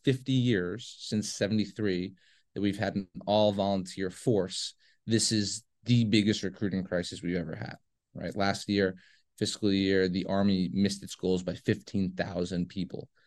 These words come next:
fifteen thousand recruits. And this year, the Army, Navy, and Air Force, the three major service branches in terms of personnel, uh, are all going to ex-, be expected to miss their recruiting goals. So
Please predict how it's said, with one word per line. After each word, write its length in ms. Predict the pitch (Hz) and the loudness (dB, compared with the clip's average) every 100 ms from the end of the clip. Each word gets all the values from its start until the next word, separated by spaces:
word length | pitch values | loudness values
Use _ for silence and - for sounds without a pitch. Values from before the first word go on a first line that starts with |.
| _ _ | _ _
fifteen 340 | 101 - 98 | -6 -2 -2
thousand 380 | - 82 87 90 | -2 -4 -2 -2
recruits. 520 | - - 123 131 - | -4 0 2 2 0
And 220 | 92 90 92 | 0 0 0
this 240 | 113 123 - | 2 2 4
year, 420 | 104 101 92 90 _ _ | 4 6 4 2 _ _
the 160 | - - - | -8 -6 0
Army, 300 | 107 107 98 | 2 4 2
Navy, 400 | 98 98 92 - - | 0 0 -2 -4 0
and 280 | 107 107 | 4 6
Air 180 | 98 95 | 6 4
Force, 500 | - 87 60 - - - | 0 -6 -6 -8 -16 -16
the 60 | |
three 240 | - 110 104 | -6 2 2
major 340 | 98 98 95 | 4 0 -2
service 320 | 92 95 92 | -2 -2 -2
branches 420 | - 92 90 92 - | -2 -2 -2 -6 -10
in 80 | |
terms 220 | 87 95 82 | -6 -4 -4
of 80 | |
personnel, 580 | - 95 98 101 120 131 - _ _ _ - | -4 -4 0 0 0 -2 -8 _ _ _ -10
uh, 220 | 98 98 - | -4 -4 0
are 140 | 98 107 | 2 6
all 200 | 107 107 | 6 6
going 400 | 101 98 95 - - | 4 4 4 0 -6
to 220 | 101 - | -4 -4
ex-, 260 | - - - | -6 -12 -8
be 100 | - | -2
expected 640 | 95 - - 98 - 98 - | -2 -2 -2 -2 -2 -8 -4
to 60 | 87 | 0
miss 360 | 90 82 87 | 0 0 -4
their 160 | 92 90 | -4 -4
recruiting 440 | 82 - 92 90 | -6 -4 -4 -4
goals. 340 | - - - - | -6 -8 -8 -8
So 220 | 92 | -6